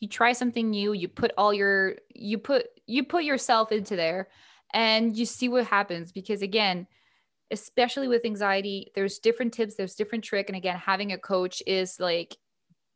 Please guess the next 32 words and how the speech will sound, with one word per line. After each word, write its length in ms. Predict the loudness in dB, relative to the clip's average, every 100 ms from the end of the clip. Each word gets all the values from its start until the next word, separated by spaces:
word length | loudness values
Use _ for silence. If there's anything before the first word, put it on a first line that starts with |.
| -2 4
buying 340 | 4 4 0
a 60 | -6
toolkit 520 | -4 -4 -2 -4 -4
and 100 | -6
you 80 | -2
have 200 | 0 2
all 200 | 4 4
the 100 | 2
tools 340 | -2 0 0 -2
in 100 | -4
there. 240 | -4 -6 -10 -20 -2
And 240 | 2 2 0 0
on 200 | 2 2
top 240 | 4 2 4
of 100 | 4
that, 200 | 2 2
you 220 | -2 -2
have 280 | 2 2 2
the 80 | 0
mechanic 640 | -2 -2 0 0 -2 -6 -6
that 120 | 0
comes 300 | 4 4 4
around 320 | 2 2 0
and 120 | -4
tells 280 | 2 2 4
you 80 | 2
how 240 | 4 4
each 160 | 2 -2
of 80 | -2
the 80 | -4
tools 340 | -2 -2 0
work 280 | 0 0